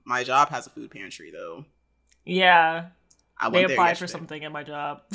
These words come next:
Speaker 2: <laughs>
Speaker 1: I was like, "What y'all got up here at the food pantry?" I think they said only, they said staff and faculty can only come, like, twice a month and on Mondays, but I just walked up in there on Friday.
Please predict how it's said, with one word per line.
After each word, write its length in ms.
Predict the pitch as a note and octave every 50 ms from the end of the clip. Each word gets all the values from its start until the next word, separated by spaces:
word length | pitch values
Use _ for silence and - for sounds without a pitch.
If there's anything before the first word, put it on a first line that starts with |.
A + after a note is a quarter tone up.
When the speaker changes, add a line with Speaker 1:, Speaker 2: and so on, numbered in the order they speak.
| G#3 - - - -
Speaker 2:
<laughs> 360 | - - - - - - -
Speaker 1:
I 100 | - C3+
was 120 | D3+ D#3 D3
like, 200 | D3 C3+ C3 C3+
"What 160 | G#3 C4 -
y'all 100 | - C#4
got 180 | - F3+ D#3+ C#3+
up 120 | C#3+ C#3 -
here 160 | C#3+ C3 B2+
at 80 | B2+
the 60 | - -
food 280 | - - B2 B2 B2
pantry?" 800 | - B2+ A2 G#2+ G#2+ G#2+ - - B2 B2+ A2+ G#2 G#2 G#2 - _ _ _ - -
I 80 | - C#3
think 180 | F3+ F3+ D#3
they 80 | D#3 D#3+
said 200 | D#3 - G#3 G#3
only, 320 | E3 B2+ C#3+ C#3 C3+ B2+ -
they 120 | - D3 E3
said 180 | - F3 C3 -
staff 280 | - B2+ A#2 B2+ - B2+
and 100 | B2 -
faculty 460 | A#2 A2 A2+ - C3+ - - B2+ A#2+
can 180 | - C3+ A2+
only 180 | G#2+ A2 A#2 A#2+
come, 280 | A#2+ - B2+ A2+ G#2 A2
like, 220 | G2+ G#2+ - - _ _ _
twice 320 | _ - B2+ A2 A2+ C3+ -
a 40 |
month 260 | A#2+ G#2+ A#2 A#2+ C#3 -
and 120 | - G2+
on 140 | G#2 A2+ A2 A2+
Mondays, 540 | A#2 A2+ B2 B2+ B2+ C3+ C#3+ C#3+ C#3 - -
but 540 | - - B2+ B2 A#2+ A#2 A2+ A2 - - _ _ _ _ _ _ _ _ _ _ -
I 160 | A2 C#3+ D#3+
just 220 | G#3 A3 - -
walked 180 | B2+ B2 B2+ -
up 100 | - -
in 100 | A2+ A2
there 120 | G#2+ G#2
on 120 | G#2 G#2 -
Friday. 480 | - A#2+ G#2+ G2+ - G2+ F#2 - -